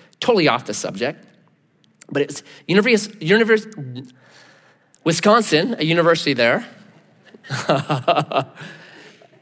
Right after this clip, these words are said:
They, there's this guy that did this study. It was in nineteen ninety-three. And they found that people who listened to classical music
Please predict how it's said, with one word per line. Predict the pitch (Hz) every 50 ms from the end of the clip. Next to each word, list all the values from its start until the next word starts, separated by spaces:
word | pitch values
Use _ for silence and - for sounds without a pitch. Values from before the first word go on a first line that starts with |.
| _ _ -
They, | 165 147 196 202 226 202 - -
there's | - 160 196 185 196
this | 208 190 - - - - -
guy | - 175 185 196
that | 196 208 170
did | 190 175 165
this | 180 180
study. | - - 147 117 101 - - - - - _ _ _ _ _ _ _ _
It | -
was | 120 113
in | 110 107
nineteen | 123 139 147 - 151
ninety-three. | 143 131 131 135 135 - 101 85 85
And | - - _ _ - _ _ _ _ _ _ _ _ _ _ _ _ - 101
they | 113 117
found | - 175 180 190 202 214 202 185
that | 156 147 139 135 123 - - - - - _ _ _
people | - - 220 226 233 294 -
who | 196 190
listened | 156 170 196 - - 208 190
to | 156
classical | - - - 165 185 185 - - 175 151
music | 143 131 135 156 151 226 254 - - -